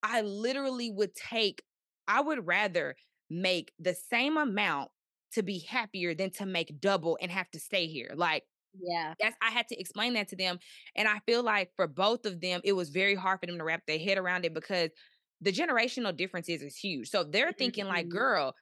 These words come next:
Speaker 1: we wish we were your age making your amount of money." Like,
Speaker 2: Yes, yeah.
Speaker 1: why leave that? You have unlimited time off. Like, all of the benefits are there. Why would you
Speaker 2: Right.
Speaker 1: risk that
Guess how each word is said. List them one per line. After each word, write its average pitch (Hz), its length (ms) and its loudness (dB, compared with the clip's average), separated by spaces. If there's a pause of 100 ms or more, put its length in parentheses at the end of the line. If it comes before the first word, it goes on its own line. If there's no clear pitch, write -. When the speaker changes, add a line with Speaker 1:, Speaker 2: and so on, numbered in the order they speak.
(220)
Speaker 1:
we 302 180 4
wish 240 360 -2
we 247 140 -2
were 214 100 0
your 196 300 2
age 185 400 2
making 190 360 -2
your 196 140 2
amount 180 240 -2
of 170 60 -4
money." 185 220 -2
Like, 165 240 -2 (420)
Speaker 2:
Yes, 165 600 -4
yeah. 160 200 2
Speaker 1:
why 285 120 6
leave 233 360 0
that? 139 280 0 (300)
You 202 180 -2
have 156 200 -2
unlimited 247 480 0
time 226 280 0
off. 165 160 2
Like, 175 160 -2
all 262 160 4
of 240 80 0
the 202 80 0
benefits 214 520 -2
are 170 120 -2
there. 143 440 0
Why 165 240 0
would 220 200 -2
you 190 180 -4
Speaker 2:
Right. 156 60 -8
Speaker 1:
risk 185 240 0 (100)
that 180 300 2